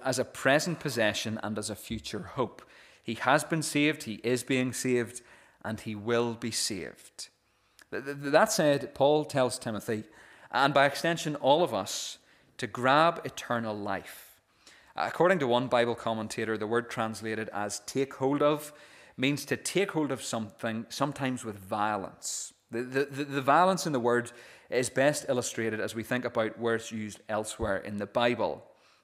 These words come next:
After Jesus walked on water, he took hold of Peter as he began to sink. When Paul was arrested in Acts twenty-one, he was seized and dragged from the temple.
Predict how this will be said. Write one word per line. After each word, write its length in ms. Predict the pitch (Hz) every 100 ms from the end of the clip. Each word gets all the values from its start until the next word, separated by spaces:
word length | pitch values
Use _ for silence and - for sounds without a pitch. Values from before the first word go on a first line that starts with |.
| - -
After 320 | 147 - 151
Jesus 400 | 151 135 127 131
walked 240 | 123 117
on 140 | 110 117
water, 420 | 135 147 156 156 - - _
he 160 | - 139
took 240 | 131 -
hold 440 | - 147 165 185
of 160 | 185 -
Peter 380 | 139 131 160 170
as 140 | 113 -
he 100 | 117
began 360 | 120 117 113
to 80 | 110
sink. 500 | - - 135 165 - - - - - _
When 140 | 120 113
Paul 320 | - 139 156
was 160 | 160 147
arrested 480 | 123 131 135 139
in 120 | 113 -
Acts 300 | 117 127 -
twenty-one, 640 | - 123 127 117 120 131 139 - - _
he 140 | 117
was 160 | 107 110
seized 640 | - - 139 156 170 156 -
and 200 | 110 101
dragged 560 | 107 110 131 147 -
from 260 | - 120 131
the 100 | 127
temple. 640 | - 117 113 123 123 123